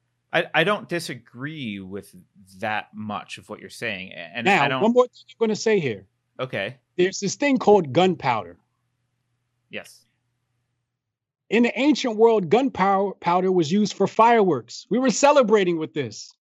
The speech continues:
Speaker 2: Only the white mind decided,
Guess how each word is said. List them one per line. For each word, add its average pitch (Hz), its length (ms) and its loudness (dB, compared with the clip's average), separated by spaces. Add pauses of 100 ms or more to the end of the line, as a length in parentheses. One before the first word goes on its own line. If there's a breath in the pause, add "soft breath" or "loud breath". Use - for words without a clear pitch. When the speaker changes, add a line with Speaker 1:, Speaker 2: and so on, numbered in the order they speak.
(420)
Speaker 2:
Only 240 400 4
the 190 160 2
white 190 420 0
mind 170 420 2
decided, 151 640 -2